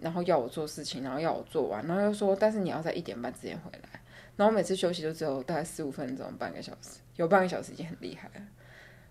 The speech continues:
然后我就觉得：“哦，好，好不那个哦。”我，但是我觉得这可能是新创公司的一个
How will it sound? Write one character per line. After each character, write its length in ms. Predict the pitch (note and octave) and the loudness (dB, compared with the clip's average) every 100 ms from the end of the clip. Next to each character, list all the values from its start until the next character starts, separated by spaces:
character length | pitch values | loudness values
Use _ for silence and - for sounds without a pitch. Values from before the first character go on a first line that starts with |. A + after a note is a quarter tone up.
| - | -4
然 120 | F3+ | 0
后 80 | F3+ | 2
我 40 | |
就 80 | F#3+ | 2
觉 120 | F#3+ | 2
得 60 | - | 0
：“哦， 80 | D#3 | -2
好， 200 | - C#3+ | -4 -8
好 280 | E3+ - D3 | -8 -12 -12
不 160 | D#3 F3 | -4 0
那 160 | F3+ | 0
个 120 | D#3 - | -2 -4
哦。” 60 | - | -2
我， 180 | D#3 - - | 0 0 10
但 160 | D4+ | 10
是 60 | D4+ | 12
我 100 | A#3+ | 10
觉 160 | F#3 | 10
得 60 | G3 | 6
这 80 | A3 | 6
可 80 | G3+ | 2
能 100 | E3 | 0
是 80 | |
新 300 | F#3 - F#3+ | -2 0 0
创 240 | G3 G3 D#3+ | 2 0 2
公 180 | D#3+ E3 | 0 -2
司 140 | D#3 | -2
的 80 | C#3+ | -4
一 80 | - | -4
个 340 | - E2 - | -2 -4 -4